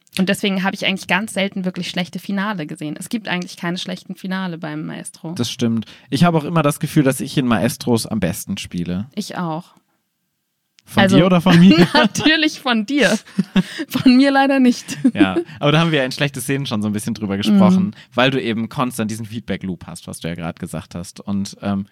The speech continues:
Speaker 2: ich, ich glaub, mich beflügelt sowas total.
Speaker 1: Ja.
Speaker 2: Du kannst f-, f-,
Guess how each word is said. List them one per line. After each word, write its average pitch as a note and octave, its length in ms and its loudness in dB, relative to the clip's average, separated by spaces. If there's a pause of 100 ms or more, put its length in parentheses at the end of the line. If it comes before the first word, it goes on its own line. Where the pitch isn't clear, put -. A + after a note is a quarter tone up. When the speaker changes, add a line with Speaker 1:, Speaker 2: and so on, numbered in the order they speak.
(160)
Speaker 2:
ich, - 260 -8 (180)
ich A#2+ 180 -10
glaub, A#2+ 160 2
mich C3 220 -2
beflügelt A#2+ 420 -2
sowas F#2 240 -4
total. E2 560 -8 (260)
Speaker 1:
Ja. G3 300 6 (380)
Speaker 2:
Du D#3 160 0
kannst G#3 440 2
f-, - 200 -18 (100)
f-, - 220 -16